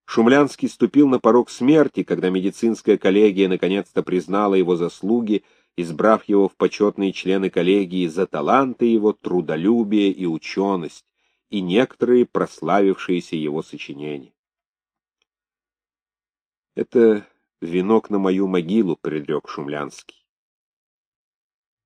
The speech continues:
Горько писать об этом, но писать надо, чтобы наши читатели, особенно женщины, знали, с каким трудом, в каких муках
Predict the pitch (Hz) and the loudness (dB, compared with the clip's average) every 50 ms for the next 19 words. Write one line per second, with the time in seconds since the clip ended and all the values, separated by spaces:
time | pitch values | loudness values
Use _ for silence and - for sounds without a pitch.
0 | _ _ _ _ _ _ _ _ _ _ _ _ _ _ - 98 151 185 160 - | _ _ _ _ _ _ _ _ _ _ _ _ _ _ 0 4 4 4 4 2
1 | - 90 - 80 - - 80 76 - 78 71 85 82 78 - 71 73 76 76 - | -2 -8 -10 -10 -10 -8 -8 -8 -8 -6 -6 -6 -6 -8 -10 -12 -12 -12 -8 -8
2 | 95 - - 123 120 - - 117 123 127 123 107 85 73 - _ _ _ _ _ | -8 -4 -2 -2 -2 -2 -2 -2 0 0 0 0 -2 -4 -8 _ _ _ _ _
3 | _ _ _ - - 98 92 113 135 139 131 - 117 - - 123 - - 156 151 | _ _ _ -4 -2 0 2 2 2 2 2 0 -4 -4 -4 0 2 2 4 4
4 | 135 - 107 92 92 87 - - 120 113 117 113 107 95 117 135 143 123 - - | 2 2 2 4 4 4 4 4 2 2 4 2 2 2 2 2 0 0 -2 -4
5 | 123 117 113 95 90 104 120 135 127 113 101 - - - 107 98 - - 175 147 | -2 -2 -2 -2 -2 -2 -2 -2 0 -2 -2 -2 -2 -2 -2 -2 0 -2 -4 -4
6 | - - 147 143 147 135 113 120 147 151 127 104 92 - - 107 101 - 147 131 | -2 0 2 4 4 4 6 6 6 6 6 4 2 0 0 0 2 0 -2 -6
7 | - - 95 101 131 170 185 170 - - 113 90 - | -6 -6 -8 -2 0 2 2 2 2 0 -2 -2 -2